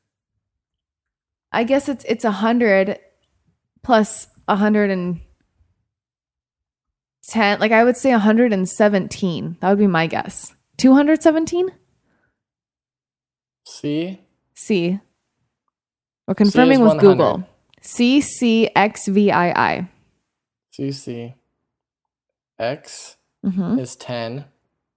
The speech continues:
Speaker 2: V is
Speaker 1: Five,
Speaker 2: five.
Speaker 1: and the I, and it's
Speaker 2: Is
Speaker 1: so
Speaker 2: one.
Speaker 1: two. Wasn't it two hundred seventeen?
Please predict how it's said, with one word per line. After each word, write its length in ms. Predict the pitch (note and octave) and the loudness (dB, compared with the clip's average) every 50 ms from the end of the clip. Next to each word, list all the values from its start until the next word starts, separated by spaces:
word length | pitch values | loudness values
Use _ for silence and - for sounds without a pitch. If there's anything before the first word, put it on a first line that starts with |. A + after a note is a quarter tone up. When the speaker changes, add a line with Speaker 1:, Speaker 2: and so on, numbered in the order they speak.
| _ _ _ _ _ _ - | _ _ _ _ _ _ -16
Speaker 2:
V 440 | B2+ B2 B2+ B2 B2+ C3 C#3 D3 D3 - - - | -12 -10 -8 -6 -6 -6 -6 -6 -8 -10 -14 -14
is 120 | C3+ C3+ | -8 0
Speaker 1:
Five, 360 | - F#3+ F3+ E3+ E3 E3+ F3+ - | 2 2 4 4 4 2 2 0
Speaker 2:
five. 220 | - - - - - | -2 -6 -8 -10 -6
Speaker 1:
and 240 | - F#3+ F#3 F#3 F#3 | -4 -2 0 0 -2
the 80 | E3+ - | -2 -4
I, 220 | - - F3 E3 - - | -4 -4 -4 -4 -4 -6
and 80 | F3+ E3+ | -8 -8
it's 100 | - - | -8 -6
Speaker 2:
Is 60 | C3+ | -4
Speaker 1:
so 160 | F3 C#3+ D#3+ | -2 -2 -2
Speaker 2:
one. 100 | D#3+ C#3 | 0 0
Speaker 1:
two. 220 | A#3+ F#3+ D3 D#3 - _ _ _ _ _ _ _ _ _ _ _ _ _ _ _ _ - | 0 0 0 -2 -6 _ _ _ _ _ _ _ _ _ _ _ _ _ _ _ _ -2
Wasn't 200 | A3 A3+ A#3+ B3 | 0 2 4 4
it 120 | - - | 2 0
two 140 | - A#3+ B3 | 0 0 2
hundred 280 | B3 B3 A#3+ B3+ B3+ A#3 | 2 4 2 2 0 2
seventeen? 680 | - A#3+ A3+ A3+ A3 A3 - A3+ G3+ A3+ C#4 E4+ F4 | 2 2 2 2 0 0 0 0 0 0 -2 -2 -6